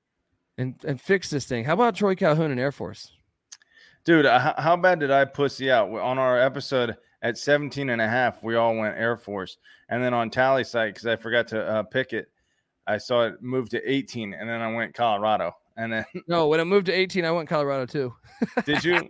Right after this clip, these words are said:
Speaker 2: We both
Speaker 1: <laughs> I
Speaker 2: pussied
Speaker 1: did.
Speaker 2: out.
Speaker 1: I did. Um, next up, we got, uh, how about Jake Dickert and Washington State? Patty C, I called this one on the money line,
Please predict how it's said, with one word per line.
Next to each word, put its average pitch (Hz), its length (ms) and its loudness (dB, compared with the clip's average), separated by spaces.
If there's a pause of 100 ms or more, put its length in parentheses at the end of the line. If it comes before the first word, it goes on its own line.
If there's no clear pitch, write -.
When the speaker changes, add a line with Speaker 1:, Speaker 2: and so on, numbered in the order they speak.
Speaker 2:
We 143 100 0
both 170 240 6
Speaker 1:
<laughs> 170 120 4
I - 20 4
Speaker 2:
pussied 170 160 4
Speaker 1:
did. 156 120 4
Speaker 2:
out. 123 320 6 (420)
Speaker 1:
I 170 160 4
did. 156 340 4 (540)
Um, 175 640 4 (720)
next 160 400 0
up, 165 180 4
we 151 180 -2
got, 147 460 0
uh, 139 440 0
how 151 280 -2
about 135 560 -2 (200)
Jake 135 500 -4 (220)
Dickert 127 440 -4 (100)
and 113 200 -6
Washington 120 500 -4
State? 127 300 -4
Patty 185 240 4
C, 214 440 -2
I 151 120 0
called 196 260 4
this 196 160 2
one 180 140 2
on 170 80 2
the 165 60 0
money 180 240 2
line, 143 380 0